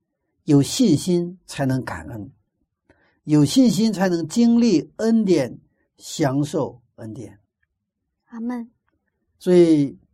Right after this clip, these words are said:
Speaker 1: 啊，我自己是常常想，如何，如何让我的儿子高兴，如何让我的妻子高兴。我也想如何让我的上帝高兴，是吧？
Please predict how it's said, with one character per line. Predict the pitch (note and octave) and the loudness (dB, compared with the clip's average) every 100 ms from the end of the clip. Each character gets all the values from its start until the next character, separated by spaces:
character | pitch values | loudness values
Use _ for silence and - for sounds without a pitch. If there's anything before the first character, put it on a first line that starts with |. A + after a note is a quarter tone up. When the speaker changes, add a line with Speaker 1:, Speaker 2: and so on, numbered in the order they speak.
| _ _ _ _ _ _ _ | _ _ _ _ _ _ _
Speaker 1:
啊， | - B2 B2+ B2+ | -16 -10 -8 -6
我 | - D#3 C#3+ | -4 -2 -2
自 | C3+ D#3 | -4 -6
己 | D3 | -4
是 | C#3+ | -4
常 | C#3+ C#3 | -8 -8
常 | C#3 C#3+ | -4 -4
想， | C#3 B2 - _ _ _ _ _ _ _ - | -4 -12 -14 _ _ _ _ _ _ _ -8
如 | C#3+ | -4
何， | D#3+ E3+ D3+ _ - | -2 -4 -4 _ -12
如 | C#3 G3+ | -2 0
何 | G3 F#3 | 2 2
让 | F3+ E3 | 2 0
我 | B2+ | -4
的 | B2 | -8
儿 | - B2 | -8 -8
子 | B2 C3 A#2 _ _ _ | -8 -10 -12 _ _ _
高 | D3 C#3 | -4 -4
兴， | B2+ C#3 G2 _ _ _ _ _ _ _ | -4 -8 -10 _ _ _ _ _ _ _
如 | C#3+ G3+ | -2 0
何 | G3 G3 | 2 4
让 | G#3+ D#4 | 2 2
我 | C3+ | -4
的 | C#3 | -6
妻 | D3 - E3+ | -8 -8 -6
子 | D3+ | -4
高 | C3+ B2+ | -6 -10
兴。 | - A#2+ - _ _ _ _ _ _ _ _ _ _ _ _ _ _ | -12 -18 -20 _ _ _ _ _ _ _ _ _ _ _ _ _ _
我 | - B3+ | 2 6
也 | C#4+ | 6
想 | A#3 F3+ D3+ | 6 -2 -2
如 | B3+ | -2
何 | B3+ B3+ | 0 2
让 | B3+ G#3+ | 0 0
我 | D3+ | -2
的 | F3 | -4
上 | F3+ A#3+ E3+ | -6 -8 -6
帝 | F3+ E3+ | -6 -6
高 | A#2 G#2 | -8 -12
兴， | - - _ _ _ _ _ _ _ _ _ _ | -16 -20 _ _ _ _ _ _ _ _ _ _
是 | - | -12
吧？ | C3 - | -12 -12